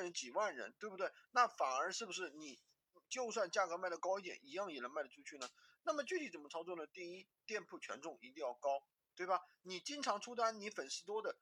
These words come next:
店铺，那么肯定比那些粉丝数少啊，然后经常又不出单的店铺权重要高。第二个，你发布的宝贝要发布的好，对吧？至于什么叫好，什么叫不好，那么大家可以去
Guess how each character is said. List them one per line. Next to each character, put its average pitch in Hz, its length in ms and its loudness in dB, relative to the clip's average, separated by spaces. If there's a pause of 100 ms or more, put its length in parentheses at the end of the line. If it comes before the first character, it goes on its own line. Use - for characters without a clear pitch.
(120)
店 185 180 -2
铺， 147 220 -12 (180)
那 208 100 0
么 196 140 0
肯 127 220 -8
定 170 180 -6
比 233 240 -8 (180)
那 180 140 -2
些 170 260 -2 (340)
粉 151 200 -2
丝 208 200 -4
数 233 180 -8
少 104 360 2 (100)
啊， 135 280 2 (180)
然 160 140 4
后 208 80 2
经 226 160 -6
常 208 140 2
又 220 100 -2
不 208 160 -10
出 196 120 -10
单 180 100 2
的 160 80 -2
店 160 180 -4
铺 147 140 -12
权 113 180 -6
重 139 140 -8
要 123 100 0
高。 123 260 0 (280)
第 311 80 0
二 294 200 10
个， 214 220 0 (120)
你 156 180 -4
发 254 260 12
布 262 120 -2
的 220 140 -2
宝 131 300 0
贝 202 320 -6 (240)
要 165 120 0
发 208 200 6
布 220 140 -4
的 147 200 -4 (240)
好， 123 540 2 (100)
对 185 120 -4
吧？ 180 240 2 (100)
至 302 220 2
于 226 280 -4
什 - 180 -2
么 208 80 0
叫 262 160 8
好， 127 220 4
什 151 120 -6
么 151 80 -8
叫 220 100 0
不 277 220 -4
好， 123 280 0 (160)
那 175 120 -2
么 185 140 -2
大 196 200 6
家 175 200 8
可 147 200 -4
以 160 100 -4
去 147 200 -8